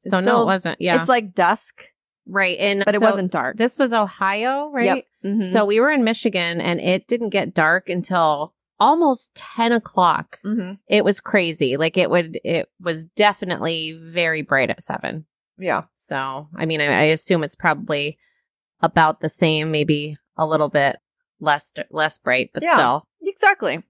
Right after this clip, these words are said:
Speaker 2: Yeah.
Speaker 1: Yeah. So
Speaker 2: So
Speaker 1: it
Speaker 2: she
Speaker 1: was
Speaker 2: was
Speaker 1: still
Speaker 2: good. It
Speaker 1: light
Speaker 2: wasn't,
Speaker 1: out.
Speaker 2: it wasn't pitch black on these roads
Speaker 1: Correct.
Speaker 2: and
Speaker 1: Yep.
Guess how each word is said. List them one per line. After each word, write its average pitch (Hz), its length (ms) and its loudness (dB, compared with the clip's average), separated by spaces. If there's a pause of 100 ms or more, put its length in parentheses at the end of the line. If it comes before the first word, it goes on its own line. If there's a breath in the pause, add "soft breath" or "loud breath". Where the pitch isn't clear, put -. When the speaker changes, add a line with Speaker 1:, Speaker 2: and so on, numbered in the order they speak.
Speaker 2:
Yeah. 190 300 2
Speaker 1:
Yeah. 156 40 -14 (100)
So 254 240 2
Speaker 2:
So 226 80 2
Speaker 1:
it - 40 6 (120)
Speaker 2:
she 269 60 4
Speaker 1:
was - 20 2
Speaker 2:
was 254 120 4
Speaker 1:
still 294 120 6
Speaker 2:
good. 240 100 6
It - 20 6
Speaker 1:
light 208 160 4
Speaker 2:
wasn't, 202 180 6
Speaker 1:
out. 196 140 0
Speaker 2:
it 208 100 -2
wasn't 233 320 0
pitch - 300 -4
black 170 360 2
on 170 160 0
these 165 460 -12
roads 170 560 0
Speaker 1:
Correct. 147 260 0
Speaker 2:
and 151 180 -6 (240)
Speaker 1:
Yep. 185 240 0